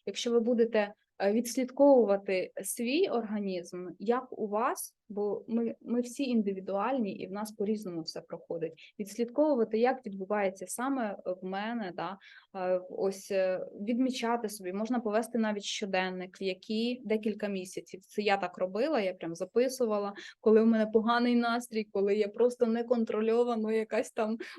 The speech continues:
прям плакати хочеться, а коли навпаки я така.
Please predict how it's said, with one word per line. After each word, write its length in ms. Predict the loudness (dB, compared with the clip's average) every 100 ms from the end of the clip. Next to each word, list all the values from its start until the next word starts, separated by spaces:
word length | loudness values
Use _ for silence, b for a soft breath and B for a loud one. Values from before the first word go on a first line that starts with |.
| 0
прям 220 | 2 4
плакати 520 | 2 0 0 0 0 2
хочеться, 560 | 4 4 2 -4 -2 -2
а 80 |
коли 200 | 2 2
навпаки 600 | 4 0 -4 -6 2 2
я 180 | 4 2
така. 340 | 0 -2 -4